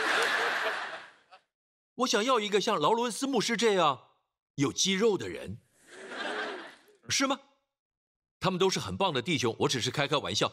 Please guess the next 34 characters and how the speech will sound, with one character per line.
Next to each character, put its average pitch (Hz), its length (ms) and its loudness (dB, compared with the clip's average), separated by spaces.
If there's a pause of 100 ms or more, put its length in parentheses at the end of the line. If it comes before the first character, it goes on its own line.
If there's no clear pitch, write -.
(100)
你 175 100 0
该 233 160 2
知 262 220 0
道 220 320 0
圣 208 240 2
经 247 200 2
是 143 680 0
怎 - 180 -4
么 - 80 -16
说 170 260 2
的， 147 220 -4 (560)
是 - 180 2
什 - 160 2
么 214 120 2
让 254 160 2
一 175 80 -2
个 214 100 2
男 135 220 0
人 131 380 2 (1000)
有 104 140 -2
吸 175 300 2
引 - 180 -4
力？ 139 300 -4 (800)
神 180 340 0
对 262 380 2
吸 269 240 2
引 131 160 -2
力 214 100 2
的 135 100 2
定 254 200 0
义 131 160 0
是 139 180 0
什 - 180 -2
么？ - 280 -10